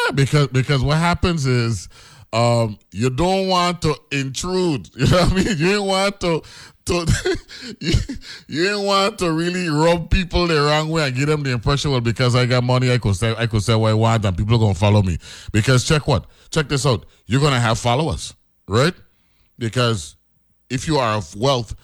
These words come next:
and you have the ability to hire people, you're gonna have influence. That's just a reality, right? So what you want to do really, right,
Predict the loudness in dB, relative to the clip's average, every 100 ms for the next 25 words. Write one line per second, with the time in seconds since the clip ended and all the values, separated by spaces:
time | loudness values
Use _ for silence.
0 | _ -8 -2 0 0 0 -2 -2 -2 -2
1 | -2 0 2 2 0 -2 -2 -4 0 2
2 | 2 0 -2 -4 -6 -4 -10 -8 -6 -4
3 | -2 0 0 -2 -4 -10 _ _ _ -8
4 | 0 0 0 -8 _ _ _ _ -10 -2
5 | 0 0 -6 _ _ _ _ _ _ _
6 | _ _ _ -8 -4 -2 -2 -2 -2 -4
7 | 0 0 2 2 2 2 0